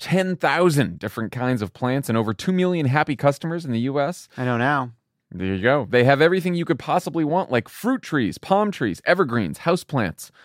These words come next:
Speaker 1: and so much more. Whatever you're interested in, they have it for you. Find the perfect fit for your climate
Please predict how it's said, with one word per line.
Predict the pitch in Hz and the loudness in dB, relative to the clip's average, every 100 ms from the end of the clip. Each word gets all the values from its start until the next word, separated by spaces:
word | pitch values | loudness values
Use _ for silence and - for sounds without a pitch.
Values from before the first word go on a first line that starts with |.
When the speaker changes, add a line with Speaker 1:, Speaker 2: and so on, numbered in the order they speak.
| _ _ | _ _
Speaker 1:
and | 90 - | -14 -6
so | 107 | -2
much | 101 98 | -2 -2
more. | 95 95 90 - _ _ - | -4 -2 -4 -8 _ _ 0
Whatever | 127 202 208 | 4 4 4
you're | 190 | 2
interested | 202 208 180 202 | 2 0 2 2
in, | 214 | 4
they | 180 | 2
have | 160 175 | 4 4
it | 185 | 2
for | - 127 | 0 0
you. | 87 - _ _ _ | 0 -4 _ _ _
Find | 165 175 | 2 2
the | 147 | 2
perfect | 170 180 160 | 2 0 2
fit | 185 190 | 2 2
for | 160 | 2
your | 127 | -2
climate | - 170 180 185 | 0 -2 0 -2